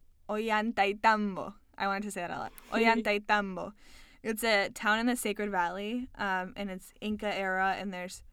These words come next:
Speaker 1: uh, some of the biggest after Machu Picchu, obviously,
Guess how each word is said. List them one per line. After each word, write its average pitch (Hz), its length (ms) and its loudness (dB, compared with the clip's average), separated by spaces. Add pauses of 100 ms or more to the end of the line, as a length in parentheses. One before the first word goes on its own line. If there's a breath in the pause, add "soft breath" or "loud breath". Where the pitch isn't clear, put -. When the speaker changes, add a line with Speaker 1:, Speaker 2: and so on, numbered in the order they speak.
(1000)
Speaker 1:
uh, 185 560 0 (340)
some 214 280 -2
of 202 120 -2
the 196 120 -2
biggest 190 680 -6
after 185 400 -4
Machu 175 260 -8
Picchu, 190 220 -10
obviously, 180 600 -6